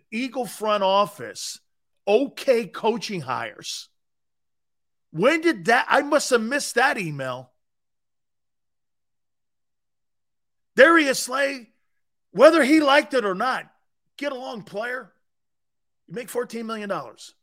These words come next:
Shut up and play. We'll take care of the coaching, whether you like it or not. Probably the biggest noise. Look at Buffalo. Holy shit. What's going on up there right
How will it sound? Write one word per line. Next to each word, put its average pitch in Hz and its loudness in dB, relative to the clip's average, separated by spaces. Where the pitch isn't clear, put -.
Shut 302 -6
up 294 -4
and 208 -12
play. 196 -10
We'll - -10
take 254 -4
care 214 -4
of 175 -4
the 151 -10
coaching, 156 -6
whether 170 -6
you 214 -12
like 175 -8
it 143 -10
or 127 -16
not. 165 -12
Probably 427 -4
the 262 -2
biggest 202 -8
noise. 151 -10
Look 311 -8
at 233 -6
Buffalo. 127 -4
Holy 127 -10
shit. - -10
What's - -12
going 285 -4
on 247 -6
up - -14
there 127 -10
right 123 -14